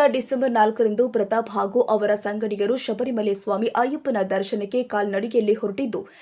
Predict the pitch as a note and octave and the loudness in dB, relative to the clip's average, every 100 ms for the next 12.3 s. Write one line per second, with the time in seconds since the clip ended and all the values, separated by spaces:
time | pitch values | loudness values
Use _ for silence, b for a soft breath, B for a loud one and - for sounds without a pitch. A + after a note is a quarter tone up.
0 | B B C#4+ D#4+ C#4+ D4+ E4 C#4+ B3+ B3 | B B 6 6 4 2 2 0 2 2
1 | B3 A3 G#3+ A#3+ A#3+ G#3+ A3 A#3+ G#3+ G#3 | 0 0 2 0 0 0 0 -2 0 0
2 | A3 G#3+ A#3 A3 G#3+ A#3 B3 A3 A#3 A#3+ | 0 4 4 4 2 2 0 -2 -2 -4
3 | - A#3+ F#3+ G3+ G#3 - B B B C4+ | -2 -4 -2 -2 -2 -2 B B B 6
4 | D#4 E4 D#4+ D4 C4 B3 C4 C4+ A3+ A3 | 6 6 2 4 4 2 0 0 0 0
5 | A3+ A3+ G#3+ G#3+ G#3 G#3 G#3 A3 F#3+ F#3 | -2 -2 0 0 0 -2 0 0 0 0
6 | C#4+ G#4+ - - - C#4 F4 F4 D4 B3 | 2 0 -2 -4 2 4 6 6 6 4
7 | B3+ B3+ C4 C4 C4 G#3 G#3+ A3+ A#3+ A3+ | 4 2 -2 -2 -2 2 2 2 -2 -4
8 | G#3 B B A3 B3+ D4 D#4 D4+ C4+ C4 | -4 B B 4 8 8 6 2 2 0
9 | G#3+ A3 A3 G#3+ A#3+ A3 C#4 D4 - - | 0 0 0 0 0 0 -2 -4 -6 -4
10 | A3 G#3+ G#3 G#3+ C4 A3 G#3 A3 G3+ G#3 | 0 0 -2 0 0 0 0 2 0 -2
11 | A#3+ B3 G#3+ G3+ G#3 G3 C4+ C#4 G3+ G3 | -6 -4 -2 -2 -2 -2 -4 -4 -2 2
12 | G#3+ G3+ - | 2 2 -2